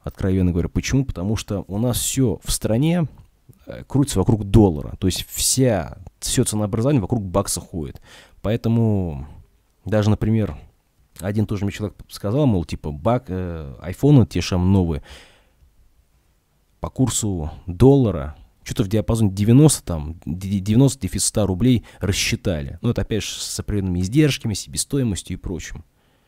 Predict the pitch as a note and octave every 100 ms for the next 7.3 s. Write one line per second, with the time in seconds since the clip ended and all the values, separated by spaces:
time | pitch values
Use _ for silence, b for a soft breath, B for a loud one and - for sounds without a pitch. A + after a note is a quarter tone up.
0 | _ - A2 G#2+ G#2+ - A2 G#2+ - G#2
1 | F2 - - D3+ C#3+ C#3 C3 A#2 - B2+
2 | G#2+ A2+ G#2+ F#2 - _ _ _ _ _
3 | _ G2 - B2 - G2 A2 A2+ - G2
4 | F2 F2+ G#2 G#2 - - F2+ F2 D#2+ C#2+
5 | - G#2+ F#2 G2+ G2+ G2+ F#2+ F#2+ G#2 F#2
6 | E2+ A#2+ A2 - G#2+ G2 D2+ C#2+ - -
7 | D2 C2 -